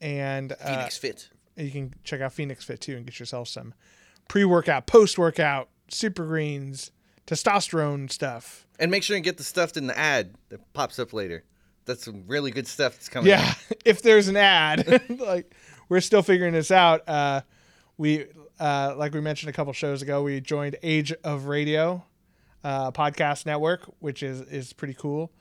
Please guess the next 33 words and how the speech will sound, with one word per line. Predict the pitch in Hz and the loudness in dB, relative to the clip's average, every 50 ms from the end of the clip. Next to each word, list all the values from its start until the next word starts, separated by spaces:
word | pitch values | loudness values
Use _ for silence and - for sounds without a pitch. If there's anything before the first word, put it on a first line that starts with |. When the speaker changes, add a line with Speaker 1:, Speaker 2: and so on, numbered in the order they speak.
| _ _ _ _ _ _ _ | _ _ _ _ _ _ _
Speaker 1:
Um, | 143 135 135 135 131 131 143 | -8 -8 -6 -6 -4 0 0
Speaker 2:
Also, | 160 160 123 160 165 160 160 | 0 2 2 2 2 2 2
we | 151 147 143 | 0 -2 -4
just | 135 139 123 135 | -6 -8 -6 -4
made | 139 135 135 | -4 -4 -4
it | 139 131 - | -6 -8 -8
to | 139 127 | -8 -8
the | 120 113 | -8 -8
top | - - 131 123 - | -6 -6 -6 -6 -6
ten. | - - 120 120 135 147 - _ _ _ _ _ | -6 -8 -8 -8 -8 -12 -16 _ _ _ _ _
Speaker 1:
Top | - 175 165 170 175 175 - _ | 4 6 8 8 8 6 4 _
ten | - - 185 170 170 170 165 165 | -2 0 2 2 4 4 2 2
Speaker 2:
Heat | 165 160 160 160 - | 0 0 -2 -2 -4
Seekers. | - 147 131 - 156 156 156 - - - _ _ | -6 -6 -6 -6 -8 -8 -8 -10 -16 -20 _ _
Speaker 1:
Heat | - - 214 226 254 247 - | -2 2 4 4 4 4 2
Seekers. | - - - 214 214 214 208 - 208 190 190 190 185 180 175 180 185 185 185 185 185 185 | -4 0 4 6 6 6 6 6 6 6 8 8 8 6 6 6 4 4 4 2 2 2
Speaker 2:
Not | 185 | 2
sure | 160 147 | 0 0
what | 139 - | 0 0
that, | 127 139 135 127 - 131 | 0 0 0 0 0 0
I | 139 | 0
was | 131 127 131 110 113 | 0 -2 -6 -8 -6
really | 127 151 170 180 175 175 175 170 | 0 2 4 4 4 4 2 2
not | 147 147 151 - 185 - | 0 0 0 0 0 -2
sure | - 170 160 | -4 -2 -2
what | 151 143 - | -2 -2 -2
that | 135 123 | -2 -2
meant | 120 127 135 139 151 - _ _ _ _ _ | -2 0 -2 -2 -2 -4 _ _ _ _ _
when | - 120 127 127 139 | -8 -6 -6 -4 -4
we | 143 135 | -4 -4
were | 131 123 | -6 -4
notified, | 113 120 127 131 139 - - 143 139 143 151 151 - | -2 -2 -2 -2 -4 -6 -6 -4 -4 -4 -6 -4 -4
but | 127 113 107 | -4 -4 -4